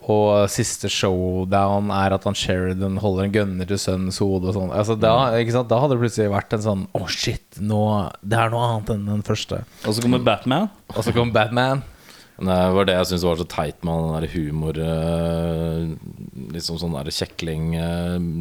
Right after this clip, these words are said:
Speaker 2: dustete kommentargreier. For det var litt sånn der
Speaker 3: Hvilke kjekle-?
Speaker 2: Nei,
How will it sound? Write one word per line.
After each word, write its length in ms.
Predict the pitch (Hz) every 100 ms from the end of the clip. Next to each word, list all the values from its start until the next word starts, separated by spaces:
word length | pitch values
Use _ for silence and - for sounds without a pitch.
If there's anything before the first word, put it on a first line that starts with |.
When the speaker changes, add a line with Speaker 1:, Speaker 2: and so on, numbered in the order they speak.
| 85 85
Speaker 2:
dustete 380 | 85 - 92 -
kommentargreier. 640 | 90 87 90 76 78 95 104 - - - - _
For 80 | -
det 80 | 90
var 200 | 85 92
litt 320 | 90 90 -
sånn 240 | - 87 85
der 300 | 82 85 85 - _ _
Speaker 3:
Hvilke 160 | 123 143
kjekle-? 480 | 135 131 120 117 107 113 104 - -
Speaker 2:
Nei, 180 | 110